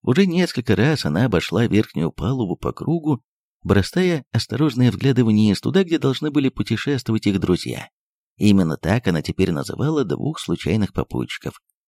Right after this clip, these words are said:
Сверху было хорошо видно, что людей на корме содержали в ужасных условиях. Не лучше, чем перевозят скот.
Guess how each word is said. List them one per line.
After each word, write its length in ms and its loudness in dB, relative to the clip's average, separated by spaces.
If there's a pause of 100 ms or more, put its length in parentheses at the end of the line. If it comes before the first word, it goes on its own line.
(420)
Сверху 420 2
было 200 2
хорошо 340 0
видно, 320 0
что 160 -2
людей 300 2
на 100 -2
корме 320 -2
содержали 500 -2
в 100 -2
ужасных 480 -2
условиях. 520 -6 (580)
Не 220 6
лучше, 300 2
чем 200 -2
перевозят 520 0
скот. 420 -6